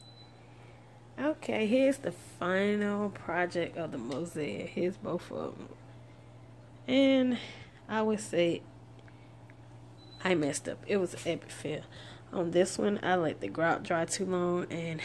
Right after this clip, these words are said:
this haze is not coming off. I've tried everything from cord cutter, you name anything in the house I've tried. This one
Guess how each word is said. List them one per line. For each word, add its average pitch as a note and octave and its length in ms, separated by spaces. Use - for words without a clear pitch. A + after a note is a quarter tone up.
this F#3+ 320
haze - 520
is - 160
not E3+ 300
coming F3+ 320
off. - 260
I've G3 220
tried E3+ 320
everything D#3+ 560
from - 560
cord B3+ 380
cutter, A3 580
you G#3+ 220
name F3 320
anything F3+ 420
in G3 100
the F#3 40
house E3+ 300
I've F#3 180
tried. F3 480
This C#4+ 300
one B3+ 220